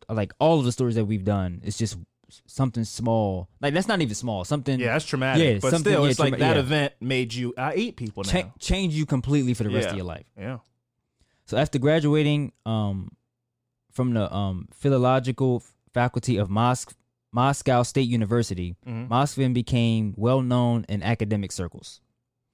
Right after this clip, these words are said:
Speaker 1: His main areas of academic interest were Celtic, Celtic history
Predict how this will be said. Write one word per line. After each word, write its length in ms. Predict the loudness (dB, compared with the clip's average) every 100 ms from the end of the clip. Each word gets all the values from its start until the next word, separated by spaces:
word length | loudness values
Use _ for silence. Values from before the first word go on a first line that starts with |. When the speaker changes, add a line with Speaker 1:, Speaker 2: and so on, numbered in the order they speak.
| _ -20 -20 -6
Speaker 1:
His 180 | -2
main 300 | 0 2 2
areas 380 | 2 2 4 4
of 80 | 2
academic 540 | 2 0 0 2 0 -2 _
interest 400 | -6 -6 -4 -6
were 280 | -4 -4 -6 -8 _ -2
Celtic, 300 | 2 2 0 _ _ _ _
Celtic 360 | -2 0 2 0
history 560 | -2 -2 -2 0 -2